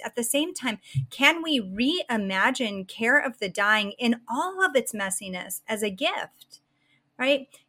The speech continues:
Can we come to see a, a different sort of beauty in that? I, I have another friend who read my book as his father was dying or before or after, and he said the same thing. It was terrible. It was terrible. And I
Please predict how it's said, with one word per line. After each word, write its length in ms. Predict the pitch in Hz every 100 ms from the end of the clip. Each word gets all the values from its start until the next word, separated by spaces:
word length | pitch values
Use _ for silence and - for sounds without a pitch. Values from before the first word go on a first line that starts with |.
| -
Can 240 | 294 285
we 160 | 294 330
come 340 | - 320 427
to 140 | 302 269
see 400 | - 285 320 330
a, 180 | 247 233
a 100 | 254
different 640 | 196 - 349 - 349 285
sort 220 | - 285
of 180 | 269 220
beauty 440 | 190 226 330 440 294
in 180 | 214 196
that? 280 | 180 175 - - - -
I, 180 | 269 285
I 140 | 277
have 280 | 294 294 311
another 280 | 285 254 294
friend 220 | 294 247
who 260 | 220 226 214 _
read 200 | 220 233
my 120 | 226
book 240 | 214 226 226
as 160 | 202
his 140 | 220 -
father 280 | 220 220 226
was 160 | 214
dying 360 | 208 202 202 196
or 180 | 190 - _ _ 208
before 380 | 190 - 233 208
or 40 |
after, 520 | 208 208 220 208 190 _ - - - _ -
and 160 | 240
he 360 | 240 - 339 392
said 360 | - 294 269 233
the 100 | 226
same 240 | 247 262 240
thing. 120 | 302
It 40 |
was 180 | 285 277
terrible. 640 | - - 370 494 508 381 285
It 40 |
was 180 | 254 262
terrible. 680 | - - - 392 453 392 262
And 160 | 240 247
I 200 | 269